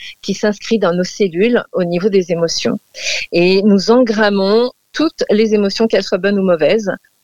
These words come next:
dans, au sein d'une incarnation. Et lorsque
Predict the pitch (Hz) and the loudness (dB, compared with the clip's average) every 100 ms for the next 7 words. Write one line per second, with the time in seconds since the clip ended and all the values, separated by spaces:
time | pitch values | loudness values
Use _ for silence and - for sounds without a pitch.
0 | - 175 254 - 196 269 247 220 190 190 | -6 0 2 0 -2 0 2 2 0 0
1 | 175 170 170 - 175 226 - - - - | -4 -4 -8 -4 -2 -2 -6 -12 -10 0
2 | 170 190 277 - _ | 2 4 2 -4 _